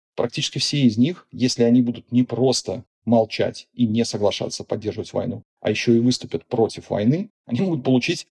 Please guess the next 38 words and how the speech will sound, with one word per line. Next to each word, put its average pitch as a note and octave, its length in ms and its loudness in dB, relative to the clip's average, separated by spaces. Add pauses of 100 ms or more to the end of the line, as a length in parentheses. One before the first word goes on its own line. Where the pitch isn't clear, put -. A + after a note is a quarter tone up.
сильную D3+ 500 2
международную A2 540 2
поддержку, A2 560 -4
международное G#2 560 -8
признание D3 760 -2 (260)
и - 80 -6
славу, C3+ 520 4
на - 80 -14
самом F#2+ 280 -14
деле. - 280 -14 (100)
Им A#2+ 160 0
будут A#2+ 260 -6
отдельно A#2+ 640 0 (160)
аплодировать A#2+ 640 2
на G#2+ 80 -6
трибунах, A#2 400 -4
за A2+ 120 -2
них A2+ 120 -4
будут A2+ 220 -8
отдельно A#2 440 2
болеть, G#2+ 460 -2 (220)
и A2 500 0
это A2+ 300 -6 (260)
тоже C#3 220 2
само B2 180 0
по - 80 -4
себе A2+ 180 -2
хороший A2+ 320 -4
шанс. - 280 -4
Но, B2+ 80 4
опять C3 380 2
же, - 180 -16 (180)
у - 80 -4
меня B2+ 180 2
пока F3+ 300 -2
нет C#3+ 380 0
никакого A2+ 440 0
там G#2 140 -8